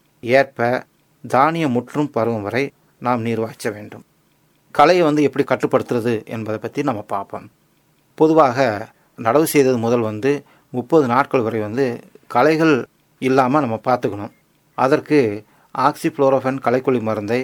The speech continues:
ஹெக்டருக்கு இருநூத்தஞ்சு கிராம் வீதம் அல்லது பெண்டிமெத்திலின் மருந்தை ஹெக்டருக்கு ரெண்டு லிட்டர் என்ற அளவுல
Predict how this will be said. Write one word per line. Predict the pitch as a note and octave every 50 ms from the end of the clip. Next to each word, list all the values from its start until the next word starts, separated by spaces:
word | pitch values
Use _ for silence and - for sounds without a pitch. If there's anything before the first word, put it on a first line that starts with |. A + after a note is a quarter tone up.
| - -
ஹெக்டருக்கு | B2+ A#2+ A#2 - - D#3 D3+ C3 - C#3+
இருநூத்தஞ்சு | C3+ B2 A#2 B2 A#2 - C3 B2+ B2+ A2+ A#2
கிராம் | G#2+ A#2 A2+ A#2 A2
வீதம் | G2+ G#2+ G2+ G#2 A2 C3+ B2+ _ _ _ _ _ _ -
அல்லது | C3+ C#3+ D3+ D3+ D3+
பெண்டிமெத்திலின் | D3 - C3+ D3 D#3 D#3+ D#3+ D3+ D#3 D3 C#3 C3 B2+
மருந்தை | A#2 A2 G#2+ G#2+ G#2 G2 A2+ B2 C3+ - - _ _ _ _ _ _ _
ஹெக்டருக்கு | - C3 B2 - D#3 D3 C#3 C3+ C#3 C#3 D3 D3
ரெண்டு | B2+ B2 A#2+ B2+ C#3
லிட்டர் | C3+ C3 B2+ - C3+ B2+ G#2+ A2 - _ _ _ _
என்ற | - B2 A#2+ A#2
அளவுல | A2+ A2 A2 G#2 A2 B2+